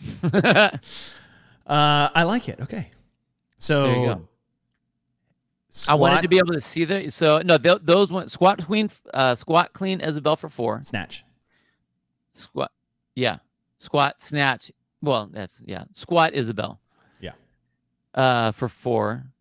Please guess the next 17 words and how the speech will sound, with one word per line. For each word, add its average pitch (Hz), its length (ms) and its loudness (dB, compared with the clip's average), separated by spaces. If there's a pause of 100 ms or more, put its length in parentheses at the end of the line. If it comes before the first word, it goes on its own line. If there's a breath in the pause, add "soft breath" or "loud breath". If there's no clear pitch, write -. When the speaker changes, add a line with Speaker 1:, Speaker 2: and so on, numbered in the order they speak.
(120)
Speaker 2:
And 113 180 -6
then 107 640 -4
the 107 160 -6
three 131 300 -6
rounds 113 440 -2
of - 140 -10
six - 360 -12
snatch 113 640 -8 (640)
and 107 800 -6 (1200)
shuttle 131 320 -2
sprint 98 380 -8 (580)
for 95 640 -6
five. - 240 -10 (280)
Speaker 1:
Okay. 160 260 -6 (2500 loud breath)
I 117 80 -8
like 156 220 -4
it. - 80 -16